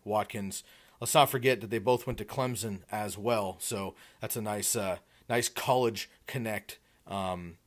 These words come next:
to double up with the, with the pro attributes, of course. So sure, Will Fuller and Keke Coutee will take away some work, but Nuke Hopkins is on a next level.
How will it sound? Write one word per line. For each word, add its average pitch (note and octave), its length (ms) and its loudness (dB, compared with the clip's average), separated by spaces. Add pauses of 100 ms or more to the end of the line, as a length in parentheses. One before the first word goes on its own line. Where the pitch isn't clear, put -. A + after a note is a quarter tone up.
(240)
to A2 100 -8
double G#2 340 2
up A2 200 0
with G#2 240 -4
the, G#2+ 80 -6
with G2 240 -8
the F#2+ 240 -8
pro G#2 380 -2
attributes, F#2+ 500 -6
of F2+ 100 -12
course. - 360 -6 (500)
So D3+ 200 2
sure, A#2 400 4 (460)
Will D3 180 6
Fuller D#3+ 520 8 (180)
and B2 160 -4
Keke C#3+ 320 -4
Coutee E3+ 460 6
will C3 140 -2
take C#3+ 180 2
away C3 200 6
some B2 180 -2
work, C#3+ 340 4 (300)
but A#2 100 0
Nuke C#3+ 180 2
Hopkins B2 420 4
is A2+ 100 -2
on A2 120 0
a G2+ 60 -6
next G#2 280 -4
level. G2+ 380 -4